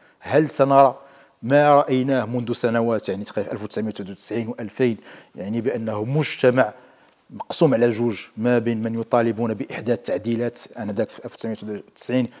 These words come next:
ألفين، وبان المجتمع شفنا مجتمع مقسوم على من نصفين؟ كيفاش كتشوف الان النقاش اللي ممكن يمشي في هذا الشيء ديال التعديلات ديال قانون الاسره؟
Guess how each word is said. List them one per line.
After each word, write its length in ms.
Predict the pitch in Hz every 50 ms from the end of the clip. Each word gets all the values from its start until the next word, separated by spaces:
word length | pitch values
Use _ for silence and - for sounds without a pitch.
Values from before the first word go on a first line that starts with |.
| _ _ _ - -
ألفين، 400 | 127 117 - - 151 170 233 247 - - - - _ _
وبان 240 | - 104 - 127 117
المجتمع 360 | 117 120 117 - - 127 110
شفنا 200 | - - - 117
مجتمع 440 | 117 120 120 131 - - 120 110 104
مقسوم 420 | 101 - - - - 139 117 101
على 300 | 90 90 104 113 120 110 - - - _ - _ _ _ -
من 160 | 107 101 76 73
نصفين؟ 360 | - - - - 160 226 262 269 - - - _ _ _ _ _ _ _ _ -
كيفاش 220 | 208 202 226 -
كتشوف 280 | - 180 - - 185 185
الان 220 | - - 185 185
النقاش 440 | 170 160 165 151 - - 196 190 -
اللي 120 | - 147
ممكن 320 | 156 160 151 - - 151 147
يمشي 360 | 147 139 - - - 208 233 - _ _
في 100 | - 147
هذا 80 | 135 123
الشيء 220 | - - - 143
ديال 140 | 131 143 135
التعديلات 380 | 131 - - 104 113 131 147 135
ديال 160 | 120 127 -
قانون 200 | - 117 110 110
الاسره؟ 240 | - - - -